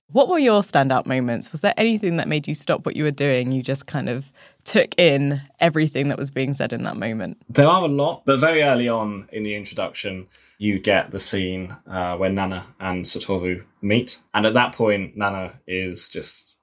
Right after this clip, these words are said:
Speaker 2: very much a stray cat, super confident, doesn't need anyone. But then when he's kind of resting in his favourite place, one day Satoru comes along, and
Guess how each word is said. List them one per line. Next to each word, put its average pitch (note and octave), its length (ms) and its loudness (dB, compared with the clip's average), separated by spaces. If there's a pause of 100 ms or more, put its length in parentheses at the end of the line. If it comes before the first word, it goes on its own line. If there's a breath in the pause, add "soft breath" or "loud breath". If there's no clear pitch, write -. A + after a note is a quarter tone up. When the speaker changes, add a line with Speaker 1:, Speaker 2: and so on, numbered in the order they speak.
(280)
Speaker 2:
very G#2+ 540 2
much - 500 -4 (200)
a G2 60 -2
stray F2+ 380 0
cat, F2+ 340 -6 (120)
super A2+ 320 4
confident, F#2 580 -4 (140)
doesn't A2 260 2
need G2+ 160 -2
anyone. F#2+ 460 -8 (340 loud breath)
But G#2 80 -2
then G2 340 2 (180)
when A2 140 4
he's G2+ 140 2
kind G2 160 -4
of F#2+ 80 -8
resting G2+ 380 -2
in F2+ 80 -6
his F#2 100 -8
favourite F#2 340 -4
place, F#2 520 -2
one F#2 180 -6
day F2+ 300 -4
Satoru A2 440 2
comes G2+ 260 -6
along, F#2 340 -6 (400 loud breath)
and G2 520 0